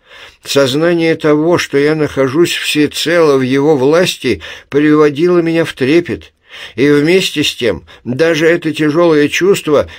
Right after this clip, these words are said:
не могло избавить меня от мыслей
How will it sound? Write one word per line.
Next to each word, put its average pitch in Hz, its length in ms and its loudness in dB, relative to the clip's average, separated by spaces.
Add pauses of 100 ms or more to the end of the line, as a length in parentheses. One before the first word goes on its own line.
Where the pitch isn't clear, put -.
не 151 180 -2
могло 156 480 2
избавить 156 760 0
меня 160 400 0 (760)
от 143 320 -4
мыслей 165 880 -2